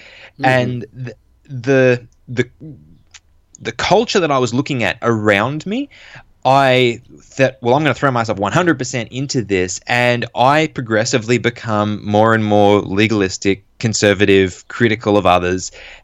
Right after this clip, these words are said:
Speaker 2: as I went forward. And for me, that was, uh,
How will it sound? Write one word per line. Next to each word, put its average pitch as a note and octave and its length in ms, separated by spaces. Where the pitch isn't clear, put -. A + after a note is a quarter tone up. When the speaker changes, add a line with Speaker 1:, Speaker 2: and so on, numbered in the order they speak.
Speaker 2:
as A#2 340
I G#2+ 200
went G2+ 280
forward. F#2+ 460
And A#2 460
for - 200
me, C#3+ 320
that B2+ 300
was, A#2+ 360
uh, C#3 120